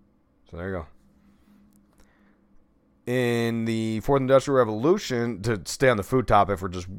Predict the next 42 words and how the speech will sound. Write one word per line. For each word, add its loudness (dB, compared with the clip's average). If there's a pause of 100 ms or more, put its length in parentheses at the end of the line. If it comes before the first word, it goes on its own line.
(240)
a -2
couple 0
seconds -8
here, -12 (1040)
they -4
talked 0
about 2
the -6
Internet 0
of -4
Things, -2
right? 0
That's -6
the -8
five 2
G 0
is -2
gonna -4
bring -2
about 2
the -8
Internet -2
of -8
Things. -4 (1700)
And -2
they -2
talk 0
about 2
how 2
fast 0
food 0
restaurants 2
will -2
have 0
less 2
than -6
half -4
of -6
the -8
staff -2
they -2
had 0